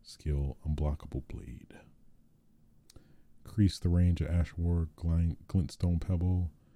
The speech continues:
and Glintstone Dart projectile when decreasing the damage and stagger power.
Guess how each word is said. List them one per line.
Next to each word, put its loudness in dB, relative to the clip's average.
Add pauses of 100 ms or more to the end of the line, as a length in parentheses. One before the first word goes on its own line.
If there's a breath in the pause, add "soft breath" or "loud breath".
(380 soft breath)
and -4
Glintstone -4
Dart 0
projectile -2
when -2
decreasing -2
the -2
damage -2
and -12
stagger -2
power. -6